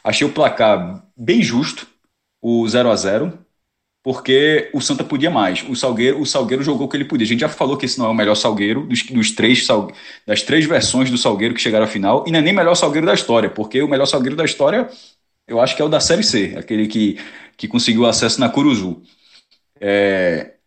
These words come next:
mas esse é, é, mas esse era um Salgueiro mais experiente. E no final,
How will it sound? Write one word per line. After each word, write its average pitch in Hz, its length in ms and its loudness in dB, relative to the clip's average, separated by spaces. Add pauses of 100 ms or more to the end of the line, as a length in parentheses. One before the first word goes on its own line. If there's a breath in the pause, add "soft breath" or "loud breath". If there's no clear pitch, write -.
(160)
mas 120 400 0 (160)
esse 127 360 2
é, 110 280 0
é, 110 40 -2
mas 110 200 0
esse 123 120 0
era 139 80 0
um 147 60 -2
Salgueiro 131 320 0
mais 135 160 0
experiente. 135 640 -2 (260)
E 120 60 -8
no 156 80 0
final, 110 720 0